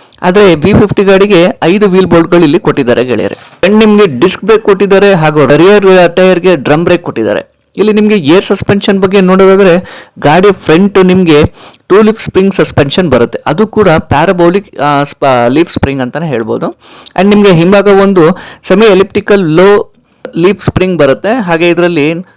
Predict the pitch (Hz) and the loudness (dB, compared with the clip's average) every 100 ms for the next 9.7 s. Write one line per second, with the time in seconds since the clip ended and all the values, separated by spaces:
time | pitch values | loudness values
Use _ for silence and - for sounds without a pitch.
0 | - 135 180 196 196 190 190 185 180 185 | -10 -6 -4 -4 -4 -6 -6 -4 -2 -2
1 | 165 147 135 135 131 165 180 170 160 160 | 0 0 2 0 0 -2 0 0 0 -2
2 | 151 113 110 - - _ - - 180 190 | -6 -8 -8 -14 -20 _ -16 -4 0 2
3 | 139 117 117 160 180 180 175 151 143 165 | 2 2 2 2 0 2 0 0 -2 2
4 | 170 160 160 156 156 156 151 127 143 147 | 2 2 2 2 2 2 2 0 0 0
5 | 139 151 180 123 127 175 180 180 123 120 | 0 0 -2 -2 -2 -2 0 0 0 -2
6 | 127 - 123 113 107 101 - - - - | -2 -4 -4 -2 -4 -6 -8 -12 -20 -20
7 | - 160 151 151 160 190 208 202 202 - | -4 2 2 2 -2 0 0 2 0 0
8 | 180 185 196 151 175 214 202 - 208 190 | -2 2 0 0 -2 -2 -4 -4 -4 -2
9 | - - 175 165 196 196 143 | -2 -2 -4 -2 -2 0 0